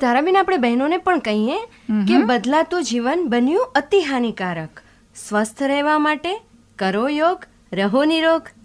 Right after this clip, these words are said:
Speaker 2: અવનવી ચીજવસ્તુઓ ખાવાથી શરીરને તકલીફ થાય છે, તો કરો યોગ, રહો નિરોગ.
Speaker 1: યોગના છે અનેક ફાયદા, અપનાવો એમના પગલાં.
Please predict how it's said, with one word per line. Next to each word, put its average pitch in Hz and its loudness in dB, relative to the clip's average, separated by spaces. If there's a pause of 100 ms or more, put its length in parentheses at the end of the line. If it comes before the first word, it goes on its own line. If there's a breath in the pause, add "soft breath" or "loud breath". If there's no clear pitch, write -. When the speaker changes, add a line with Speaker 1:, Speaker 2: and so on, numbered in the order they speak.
(460 loud breath)
Speaker 2:
અવનવી 427 2
ચીજવસ્તુઓ 311 -4
ખાવાથી 214 -4 (120)
શરીરને 196 -4
તકલીફ 403 -4 (100)
થાય 277 0
છે, 269 -8 (280 soft breath)
તો 427 0
કરો 214 -6
યોગ, 392 -2 (320 soft breath)
રહો 494 0
નિરોગ. 370 -2 (520 soft breath)
Speaker 1:
યોગના 349 0
છે 415 -4
અનેક 339 0
ફાયદા, 165 -8 (420)
અપનાવો 208 -2 (240)
એમના 370 4
પગલાં. 175 -6